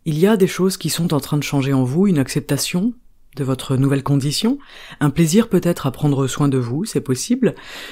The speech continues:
une étape de satisfaction mélangée éventuellement à de la frustration. Alors vous m'avez fait part de vos difficultés, de vos envies de craquage, et c'est bien normal, rassurez-vous, et c'est aussi parce que vous êtes en train de changer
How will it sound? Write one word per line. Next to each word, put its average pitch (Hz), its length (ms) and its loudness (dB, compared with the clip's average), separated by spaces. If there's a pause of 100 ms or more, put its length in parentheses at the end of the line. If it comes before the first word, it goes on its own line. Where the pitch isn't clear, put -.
(120)
une 190 120 8
étape 196 240 4
de 175 80 4
satisfaction 170 760 2
mélangée 175 640 4 (280)
éventuellement 156 640 2
à 202 60 2
de 151 60 -4
la 160 60 0
frustration. 123 640 -6 (600)
Alors 139 140 0
vous 143 60 2
m'avez 156 180 6
fait 175 140 2
part 175 160 2
de 143 60 -4
vos 147 60 2
difficultés, 160 760 4
de 165 60 0
vos 143 240 0
envies 180 240 4
de 190 60 -20
craquage, 180 720 0
et 139 380 0
c'est - 220 -2
bien 143 200 2
normal, 170 360 4
rassurez-vous, 139 720 -4 (520)
et 147 100 0
c'est 165 180 2
aussi 185 320 4
parce 190 280 0
que - 120 4
vous 165 240 4
êtes 151 160 0
en 175 80 0
train 180 240 0
de 170 40 0
changer 156 440 -2